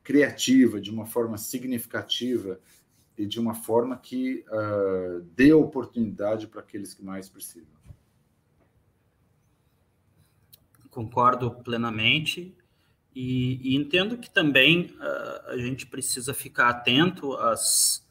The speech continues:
Speaker 2: às escolhas, né? As escolhas que a gente faz podem, ah, por exemplo, se a gente escolhe implantar experimentalmente numa escola,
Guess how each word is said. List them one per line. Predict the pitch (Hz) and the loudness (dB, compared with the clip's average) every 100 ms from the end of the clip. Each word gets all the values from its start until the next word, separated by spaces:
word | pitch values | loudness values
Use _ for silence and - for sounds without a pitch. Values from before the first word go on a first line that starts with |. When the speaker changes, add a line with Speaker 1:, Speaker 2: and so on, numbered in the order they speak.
| _ _ _ - | _ _ _ -8
Speaker 2:
às | 131 | -2
escolhas, | - - 165 107 85 - - _ _ | 0 4 4 4 -2 -10 -12 _ _
né? | 107 113 120 | -20 -16 -14
As | 117 | -14
escolhas | 110 - 156 180 | -12 0 2 2
que | - | -4
a | 143 | -6
gente | 127 120 | -6 -8
faz | - 131 - | -4 -4 -4
podem, | - 123 131 143 135 135 - _ _ _ _ 120 | -2 0 2 0 -4 -6 -12 _ _ _ _ -14
ah, | 123 120 117 117 110 _ | -8 -6 -2 -2 -4 _
por | - 123 | -4 2
exemplo, | 117 110 117 113 107 110 104 101 - _ _ _ | 2 2 2 2 0 -6 -8 -8 -12 _ _ _
se | - | -10
a | 123 | -8
gente | 113 110 - 117 107 107 104 | -6 -6 -6 -6 -6 -8 -6
escolhe | - - 151 170 | -4 0 0 2
implantar | 143 135 120 131 117 | 0 0 2 2 2
experimentalmente | - - 120 117 117 113 110 - | 0 -2 0 0 0 -2 -2 -4
numa | 117 101 | -6 -6
escola, | 95 - 120 127 131 110 98 | -6 -6 -2 2 2 2 -4